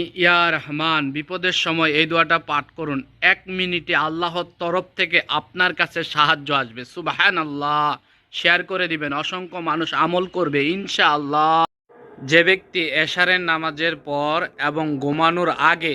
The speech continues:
এই আমল করবে, আল্লাহ তাআলা তাকে এত পরিমাণ ধন সম্পদ দান করবে যে কল্পনাও করতে পারবে না। সুবহানাল্লাহ, শেয়ার করে দিবেন ইনশাআল্লাহ। যারা রাতের বেলা ভয় পান,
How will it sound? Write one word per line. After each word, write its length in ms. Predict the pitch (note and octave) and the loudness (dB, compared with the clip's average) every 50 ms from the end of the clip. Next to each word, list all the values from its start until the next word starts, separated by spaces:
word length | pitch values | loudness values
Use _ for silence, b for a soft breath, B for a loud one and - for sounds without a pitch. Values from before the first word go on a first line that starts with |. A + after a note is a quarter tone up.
| - - - | -4 -6 -4
এই 180 | D3 D#3 D#3+ D#3 | -2 0 2 2
আমল 320 | D3 D3+ E3 E3+ F3+ F#3 F3 | 2 2 0 -2 -4 -4 -4
করবে, 340 | F3+ F#3 F3+ E3+ D3 D3 C#3+ | -4 -4 -4 -2 -2 0 0
আল্লাহ 360 | C#3 C#3+ D3 D3+ D#3+ E3 E3 F3 E3+ | 0 0 0 2 2 2 2 2 0
তাআলা 320 | F3 F3+ E3+ E3+ E3+ E3+ D#3+ - | 2 2 2 4 4 2 2 2
তাকে 240 | E3 D#3+ D#3 - D#3 A2+ - C#3+ D3 | 2 2 2 0 -8 -8 -6 -8 -8
এত 140 | D3 - - F3+ E3+ E3+ | -6 -4 -6 -6 -6 -4
পরিমাণ 380 | F3+ F3+ F3+ F3+ F3 F3 E3+ D#3+ D3+ C#3+ | -6 -6 -4 -4 -2 -2 -2 -2 -2 0
ধন 280 | C#3 D3+ D#3+ E3 E3+ E3+ E3 - - | 2 4 4 4 4 0 -2 -4 -4
সম্পদ 380 | F3 E3+ E3+ E3+ - F3+ E3 D3 C3+ | -4 -4 -4 -4 -6 -6 -6 -2 2
দান 200 | D3 D#3 E3+ F3 E3 | 4 4 4 4 0
করবে 300 | - F#3 E3 D#3 D#3+ D#3+ | -4 -6 -4 -2 -4 -4
যে 120 | D3 D3+ D3 C3 D#3+ | -2 -4 -6 -4 -2
কল্পনাও 460 | E3 F3 F3+ F3 F3+ F3+ E3+ D#3+ D#3+ | -2 -2 -2 -2 -4 -2 -2 -2 -2
করতে 300 | D3 E3+ E3+ - - E3+ D3+ | 0 -2 -4 -2 -2 -2 0
পারবে 260 | D3 C#3+ C3+ B2+ C3+ | 2 2 2 0 -2
না। 100 | C3 B2+ A#2+ | -2 -4 -6
সুবহানাল্লাহ, 960 | - E3 D3+ D3 B2 - D3+ E3+ F#3 F3 E3+ D#3+ D3 C#3+ C#3+ D#3 D#3+ E3+ E3+ E3 D#3+ | -6 -6 -4 -4 0 4 4 4 4 2 0 -6 -6 -6 -4 -2 0 2 2 2 0
শেয়ার 260 | C3+ - D#3+ D#3+ E3 E3 | 0 -2 -2 -2 -2 -4
করে 220 | - E3+ D#3+ D#3 | -6 -8 -8 -8
দিবেন 240 | C#3+ C#3 C3 C3 C3 C3 | -8 -6 -8 -8 -8 -8
ইনশাআল্লাহ। 680 | D3 E3 F3 E3 - F3 D#3+ C#3+ C3+ C3+ C3 C3+ C#3 - _ _ _ _ _ _ _ _ - - - - - C3+ C3 | -8 -8 -10 -8 -4 -2 -2 0 -2 -2 -4 -4 -4 -4 _ _ _ _ _ _ _ _ -20 -20 -20 -18 -8 -2 0
যারা 260 | C#3+ C#3 C#3+ C#3+ D3 D3 C#3+ | 2 2 4 2 2 2 2
রাতের 420 | C3+ C#3 C#3+ D3 - - E3 D#3+ D#3 D3+ | 2 0 0 0 -2 -4 -6 -6 -4 -4
বেলা 240 | D3+ D3 D3 C#3 C3 B2 A#2 | -4 -4 -2 -2 -4 -4 -4
ভয় 200 | A#2+ B2+ C#3 C#3 | -2 0 0 0
পান, 220 | A#2 - B2+ A2 | -2 -4 -10 -10